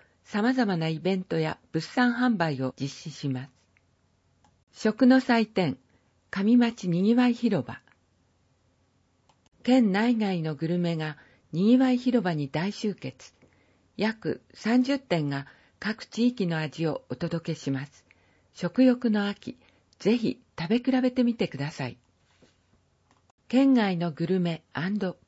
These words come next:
物産。北海道、新得町、じゃがいも、そば。宮城県仙台市、牛タン焼き。福島県相馬市、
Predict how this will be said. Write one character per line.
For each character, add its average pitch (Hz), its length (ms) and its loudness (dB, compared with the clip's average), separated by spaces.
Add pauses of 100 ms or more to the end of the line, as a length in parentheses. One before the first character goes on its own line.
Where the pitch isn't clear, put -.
物 147 120 -2
産。 - 380 -8 (1120)
北 190 140 -10 (120)
海 247 280 2
道、 143 240 -2 (320)
新 240 340 2
得 240 240 -4
町、 - 340 -4 (580)
じ 180 100 0
ゃ 180 80 2
が 214 180 2
い 208 100 2
も、 196 280 -4 (180)
そ - 260 -4
ば。 135 220 -8 (1400)
宮 214 240 4
城 247 200 4
県 156 280 -2 (160)
仙 233 320 2
台 214 220 0
市、 - 280 -14 (500)
牛 233 220 4
タ 233 140 -2
ン 190 140 -2
焼 143 220 -6
き。 - 180 -20 (640)
福 - 240 0
島 233 260 0
県 160 380 -6
相 214 280 -2
馬 202 200 0
市、 - 280 -10